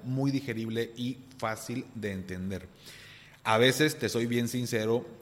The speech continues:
es un poco complicado explicar algunos conceptos. A veces paso horas inventando el, el ejemplo que me va a ayudar a, a, a explicártelo, o esa analogía, cu-, cuál es la más adecuada para poder,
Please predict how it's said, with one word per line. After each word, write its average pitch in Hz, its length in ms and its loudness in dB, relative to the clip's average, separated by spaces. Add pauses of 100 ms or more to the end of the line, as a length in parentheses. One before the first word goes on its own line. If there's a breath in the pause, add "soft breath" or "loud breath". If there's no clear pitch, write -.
(100)
es 110 220 -2
un 123 100 0
poco 117 520 0
complicado 104 800 -2
explicar 104 420 -4
algunos 107 320 -2
conceptos. 98 640 -6
A 95 80 -4
veces 95 200 -6
paso 101 300 -4
horas 101 300 -2
inventando 95 680 -4
el, 95 220 -4
el 92 160 -4
ejemplo 131 600 0
que 120 80 -4
me 101 80 -2
va 95 80 0
a 98 40 -2
ayudar 101 260 0
a, 104 100 0
a, 87 420 -10
a 87 60 -8
explicártelo, 95 760 -6 (300 loud breath)
o 101 160 -2
esa 101 160 0
analogía, 120 880 2
cu-, 98 260 -8
cuál 107 140 -2
es 107 60 -4
la 107 80 -4
más 104 180 -6
adecuada 107 520 -4
para 95 220 -8
poder, 92 240 -6